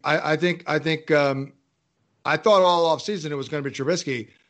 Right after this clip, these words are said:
I think they want it to be Trubisky. I think it still could be Trubisky,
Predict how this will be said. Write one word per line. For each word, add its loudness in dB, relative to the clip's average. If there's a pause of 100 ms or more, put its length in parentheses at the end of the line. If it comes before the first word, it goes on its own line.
(100)
I -4
think 0
they 0
want 2
it -4
to 0
be -6
Trubisky. -8 (540)
I -2
think -2
it -6
still 0
could 0
be 4
Trubisky, -4